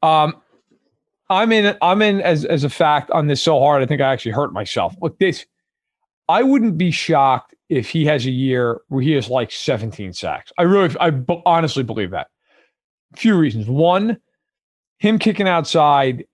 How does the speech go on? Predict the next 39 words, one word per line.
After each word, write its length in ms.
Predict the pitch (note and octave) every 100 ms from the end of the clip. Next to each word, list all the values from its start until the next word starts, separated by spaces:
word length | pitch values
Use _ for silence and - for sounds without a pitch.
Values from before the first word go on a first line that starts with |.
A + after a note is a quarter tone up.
| _ -
Look, 160 | A2+ -
y-, 160 | E3+ -
y-, 120 | E3+
most 500 | F#3+ F3 G#3 A#3+ -
tackles, 560 | E3+ F3+ D#3 D3 C3 A2+
you're 240 | F#3 D3+ G#3+
not 260 | A3+ G#3+ D#3
ready 280 | D#3+ D#3+
for 200 | C#3+ D3 C3+
a 40 |
guy 520 | B2 B2 A#2 A2 A2 -
who's 360 | - E3 C3+ - _ _ _ _ _ _ _
two 260 | - G#3+
ninety 520 | F#3 D#3+ D3+ D#3+ D3+ C3+
to 80 |
three 300 | A#2 C#3+ D#3
hundred 340 | B2+ C#3 A#2+ -
pounds. 640 | - C#3 A#2 F#2 E2 - _ _ _ _ _ _ _
Like, 200 | - D#3+ - -
tackles 440 | F#3+ A3+ B3 F3+
are 60 | G3+
used 180 | F#3 -
to 60 |
guys 220 | D#3+ D3+
who 80 | D3
are 40 | C#3
two 160 | C#3
fifty, 280 | B2 C3 A#2+
two 140 | G#2+
sixty. 420 | G2+ E2+ - - _ _ _ _ _ _ _ _ _ _ -
Jones 420 | C#3 F3+ C#4 D4+
has 100 | G#3+
the 120 | G3+
athleticism 720 | F#3 C#3+ D#3 F#3 E3+ E3 D#3+
of 140 | D#3 C#3
a 60 |
normal 480 | D3 D3+ F3 G3 G3+
defensive 480 | F#3 D#3+ F3+ D#3+ D#3+
end, 440 | E3+ D3 B2+ A#2+